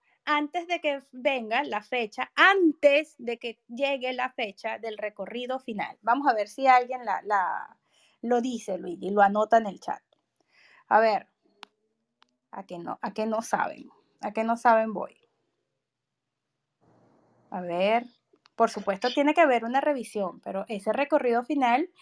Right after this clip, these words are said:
es importantísimo. Importantísimo. A ver, pero si aquí tengo a Cindy, mira, voy a subir a Cindy para que re-, responda esa pregunta. Cindy, ¿estás ahí conectada?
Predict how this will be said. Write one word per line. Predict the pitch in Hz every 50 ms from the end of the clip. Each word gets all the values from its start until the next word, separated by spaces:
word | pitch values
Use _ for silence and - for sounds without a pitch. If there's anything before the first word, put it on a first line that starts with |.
| - - - - -
es | 220 208 202
importantísimo. | 226 233 233 294 311 302 - 302 269 247 262 262 254 - 220 185 165 - - 196 _ _ _ _ _ _ _ _ - - - 294 320 349 381 392 392 392 370
Importantísimo. | - 381 370 370 370 370 339 311 320 302 - - 214 185 165 - _ _ _ _ _ _ _ _ _ _ _ _ _ _ _ _ _ - _ _ _ _ -
A | - 220
ver, | 226 233 240 226 202 - - -
pero | 277 277 294 285
si | 277 - 311
aquí | 302 302 - 311 302
tengo | - 359 381 381 381 403 415
a | 403 392 - - - - -
Cindy, | 392 403 427 453 466 453 415 381 359 330 294
mira, | 330 339 320 269
voy | 247 269 269
a | 294
subir | 302 - 359 302 269 277
a | 285
Cindy | - 349 311 285 277
para | 240 247 247 240
que | 240 240
re-, | 233 226 220 208 - _
responda | - - 233 226 - _ - - 311 311 311 311 311 320 311 -
esa | 262 240 226 - 254 254
pregunta. | - 240 214 208 208 202 202 190 196 208
Cindy, | 208 - 349 330 302 285 254 208 196 170 - - _ _ _ _ _ _ - _ _ -
¿estás | 240 240 240 - 254 233 247
ahí | 262 285 294
conectada? | - 311 302 302 302 - 320 302 254 185 190 202 214 -